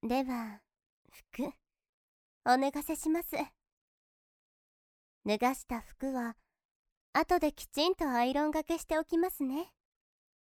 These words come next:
い、いっしょ。よいしょ。ご主人様のおちんぽ、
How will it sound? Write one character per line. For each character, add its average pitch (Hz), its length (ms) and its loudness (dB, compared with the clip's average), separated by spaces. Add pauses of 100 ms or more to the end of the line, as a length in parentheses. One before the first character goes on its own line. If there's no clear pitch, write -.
(920)
い、 233 60 -10
い - 20 -12
っ - 40 -14 (600)
し - 400 -14
ょ。 285 40 -8 (1500)
よ 311 200 -2
い 302 180 -6 (300)
し - 320 -6
ょ。 359 40 -4 (4000)
ご 220 120 0
主 247 200 -6
人 269 280 -10
様 220 320 -8
の 190 200 -12
お 196 100 -16
ち 247 220 -6
ん 294 80 -4
ぽ、 254 280 -10